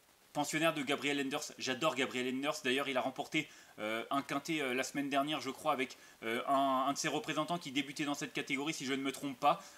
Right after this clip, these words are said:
donc voilà un entraînement en forme. Euh, c'est une jument qui a montré de la qualité, alors elle aussi va débuter dans cette catégorie et c'est vrai que c'est pas facile de la juger. Maintenant, euh, elle a montré des moyens l'an passé, sa rentrée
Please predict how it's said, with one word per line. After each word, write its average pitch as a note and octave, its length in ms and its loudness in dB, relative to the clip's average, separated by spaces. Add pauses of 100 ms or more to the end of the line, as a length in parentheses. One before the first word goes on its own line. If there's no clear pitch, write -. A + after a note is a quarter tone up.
donc B2 140 0
voilà D3 220 8
un C#3 80 4
entraînement D3 400 2
en - 20 4
forme. D#3 400 4 (360)
Euh, A2+ 560 -4
c'est C#3 580 0
une D3 260 -4
jument D#3+ 240 -2
qui D#3 120 -2
a - 20 2
montré C3+ 240 -2
de B2+ 80 -2
la C3 80 2
qualité, D3 480 -2 (240)
alors B2 240 2
elle D#3 80 0
aussi E3 220 -2
va D3+ 100 0
débuter D3 360 0
dans D3+ 100 0
cette C#3+ 180 -6
catégorie D3 540 -2 (200)
et A#2+ 80 -2
c'est C3+ 140 -2
vrai D#3 100 0
que - 60 -6
c'est D3+ 80 -4
pas D#3 140 2
facile D3+ 300 -2
de D3 100 -2
la D3 120 2
juger. D3 460 0 (200)
Maintenant, D3 540 0 (200)
euh, A2 340 -2
elle C#3+ 120 0
a C#3 40 4
montré D3+ 300 -4
des D3+ 80 0
moyens D#3 260 0
l'an D3+ 80 -2
passé, D#3+ 260 0
sa E3 160 4
rentrée F3 460 0